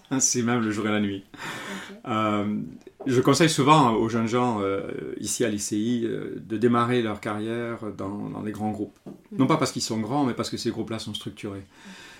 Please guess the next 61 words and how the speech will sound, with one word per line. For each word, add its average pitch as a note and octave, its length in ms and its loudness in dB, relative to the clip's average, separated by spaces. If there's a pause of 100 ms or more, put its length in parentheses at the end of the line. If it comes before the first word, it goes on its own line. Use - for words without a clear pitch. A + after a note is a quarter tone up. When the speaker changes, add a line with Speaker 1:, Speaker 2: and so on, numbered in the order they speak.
(100)
Speaker 1:
Quand C#3+ 120 8
vous D3 120 8
êtes D#3+ 60 8
structuré, C#3+ 480 4
vous A#2+ 140 2
avez A2 140 2
bien A#2 180 0
réfléchi A#2 400 -4
à - 20 2
la G#2+ 100 -2
façon A2+ 300 -4
dont G#2+ 140 -2
vous G2+ 100 -8
devez G#2 300 -4
aborder G2 320 -4
les F#2+ 100 -2
choses. B2 300 -4
Ce - 80 -10
qui C3 80 -6
est - 20 -12
très D3+ 220 -2
important, C#3 400 -4
c'est D#3 160 -10
que - 80 -18
si - 100 -10
vous A2+ 80 -4
faites B2+ 160 -4
partie A#2 260 -6
d'un G#2+ 140 -2
groupe, B2+ 240 -4
c'est - 140 -10
que G#2+ 100 -10
tout G#2 140 -10
le A2 60 -4
monde B2 140 -2
soit A2 140 -10
solidaire. G2+ 480 -6 (800)
Mes G#2+ 140 -2
vingt C3+ 200 4
années C3 200 6
au, A2+ 100 2 (140)
au B2 80 -6
sein B2+ 160 0
de A#2 40 -2
Four A2 160 -8
Seasons B2 340 -4 (100)
ont G2+ 120 -6
été A2 160 -6
des G2+ 200 -6
années G#2 340 -6
absolument B2 460 -2
formidables A2 600 -6
qui A#2 280 -4
m'ont A2 160 0
permis A2+ 320 -2
effectivement B2 480 -6
de G#2+ 80 -2
comprendre A#2 500 -8
l'importance G#2 480 -8
d'une G#2 160 -8
structure. - 400 -12